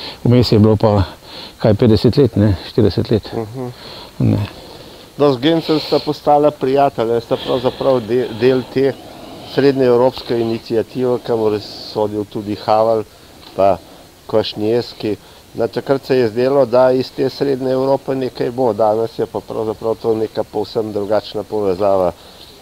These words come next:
Speaker 2: Kako se ti zdi, je to šlo v neko napačno smer? Vi ste bili precej optimistični. Takrat se je še mo-,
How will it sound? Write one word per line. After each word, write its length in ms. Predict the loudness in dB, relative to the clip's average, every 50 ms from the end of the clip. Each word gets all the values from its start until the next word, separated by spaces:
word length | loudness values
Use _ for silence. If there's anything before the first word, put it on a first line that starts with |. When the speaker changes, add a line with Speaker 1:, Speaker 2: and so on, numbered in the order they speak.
| -12 -8
Speaker 2:
Kako 260 | -8 -6 -2 -2 -2
se 160 | 0 0 -4 -6
ti 240 | -4 -4 -6 -6 -6
zdi, 320 | -6 -4 -4 -2 -2 -2 -4 -8 -18 -20 -20 -14 -6
je 80 | -6 -6
to 200 | -4 -2 -4 -4
šlo 380 | -4 -2 0 2 2 2 2 2
v 60 | 0
neko 280 | -2 -2 -4 -2 -4 0
napačno 540 | 0 0 0 2 -2 -4 -4 -2 -6 -6 -6
smer? 380 | -6 -6 -4 -2 0 0 2
Vi 160 | 0 0 -2
ste 200 | -4 -4 -4 -4
bili 220 | -2 0 0 -2 -2
precej 400 | -2 0 -2 -2 0 0 0 0
optimistični. 840 | 0 -2 -4 -6 -6 -4 -4 -6 -8 -8 -12 -16 -16 -14 -16 -18 -18 -20 -14
Takrat 300 | -14 -8 -2 -2 -2 -2
se 120 | -2 -4 -6
je 40 | -4
še 160 | -2 -2 -2
mo-, 280 | -2 -2 -2 -4 -4